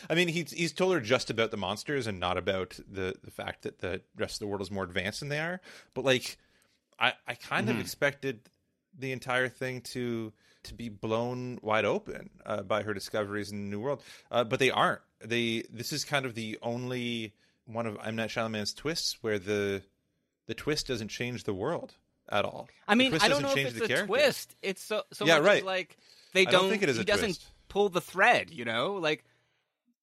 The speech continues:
Speaker 2: something should happen there. There should be some consequence of,
Speaker 1: Well
Speaker 2: of her going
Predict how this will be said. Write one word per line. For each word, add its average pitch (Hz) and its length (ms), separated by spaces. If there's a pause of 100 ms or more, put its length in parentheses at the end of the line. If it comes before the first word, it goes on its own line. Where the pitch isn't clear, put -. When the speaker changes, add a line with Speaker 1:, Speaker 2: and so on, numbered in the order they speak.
(280)
Speaker 2:
something 220 460
should 175 200
happen 139 380
there. 95 180
There 127 120
should 202 180
be 196 100
some 165 320
consequence 127 1000 (260)
of, 117 240
Speaker 1:
Well 131 240 (280)
Speaker 2:
of 120 180
her 143 160
going 131 420